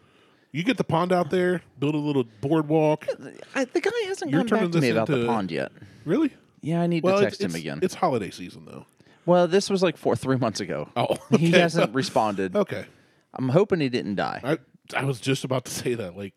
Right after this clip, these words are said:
Speaker 1: I hope he's okay.
Speaker 2: I mean, he, he's an older gentleman, so I hope he didn't
Speaker 1: Oh,
Speaker 2: die.
Speaker 1: that's, yeah, that's not good.
Speaker 2: But I, I was, I've already sent out for quotes. I got a guy coming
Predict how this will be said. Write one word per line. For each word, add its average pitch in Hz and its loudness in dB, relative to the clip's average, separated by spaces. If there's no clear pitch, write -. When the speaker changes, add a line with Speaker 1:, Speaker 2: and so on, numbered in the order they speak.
Speaker 1:
I - -18
hope - -4
he's 196 -2
okay. 180 2
Speaker 2:
I 98 -4
mean, 104 -2
he, 135 0
he's 165 0
an 175 4
older 135 2
gentleman, 90 0
so 101 -4
I 101 -2
hope 139 0
he 127 -2
didn't 117 0
Speaker 1:
Oh, 135 2
Speaker 2:
die. 78 0
Speaker 1:
that's, 131 -10
yeah, 104 -6
that's 117 -10
not 90 -10
good. 78 -12
Speaker 2:
But 101 2
I, 131 4
I 110 2
was, 110 -2
I've 117 0
already 131 4
sent 123 0
out 117 -2
for 120 -2
quotes. 92 0
I 98 -4
got 92 0
a 95 0
guy 104 2
coming 104 -4